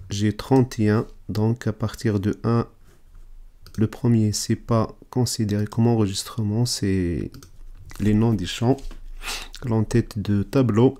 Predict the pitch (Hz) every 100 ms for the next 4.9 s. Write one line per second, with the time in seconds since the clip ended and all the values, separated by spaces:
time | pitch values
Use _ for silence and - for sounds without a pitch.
0 | - 110 131 123 131 131 - 127 143 135
1 | 131 107 101 98 - - 107 104 131 -
2 | - 123 110 104 104 - 120 113 95 107
3 | 143 - - - 113 - - 107 113 -
4 | - 95 104 123 123 104 101 107 127